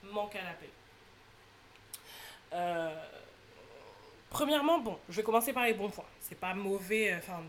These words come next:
dans la rédaction, c'est pas mauvais, euh, à cent pour cent. Euh, premièrement, elle reconnaît qu'elle a mal fait. Elle présente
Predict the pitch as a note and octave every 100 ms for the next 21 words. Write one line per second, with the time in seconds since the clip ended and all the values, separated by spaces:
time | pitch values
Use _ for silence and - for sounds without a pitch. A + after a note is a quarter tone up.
0 | D3+ F3 F3+ F#3 G3 F#3+ - A3+ F#3+ E3+
1 | F3+ F#3+ F3 G3 E3+ D3 D3 E3 E3+ D#3+
2 | - G#3 A#3 - - - - - - -
3 | - F3 - C4 C4+ C#4 C#4 - G3+ G3
4 | F#3 G3+ F#3+ F3+ D#3 D#3 D3 - F#4 -
5 | - - - - - G#3 G#3 A3+ G#3+ A3+